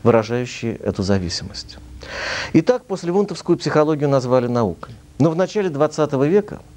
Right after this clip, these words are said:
под мощным давлением набирающей силу философии позитивизма, во многих направлениях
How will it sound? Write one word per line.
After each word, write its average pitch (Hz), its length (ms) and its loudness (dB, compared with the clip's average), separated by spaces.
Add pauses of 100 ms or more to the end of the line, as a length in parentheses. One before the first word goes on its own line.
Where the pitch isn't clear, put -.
(160)
под 165 160 4
мощным 180 540 2
давлением 165 480 4
набирающей 147 580 2
силу 135 300 2
философии 127 500 2
позитивизма, 131 800 2 (1400)
во 180 100 8
многих 202 320 -6
направлениях 220 880 2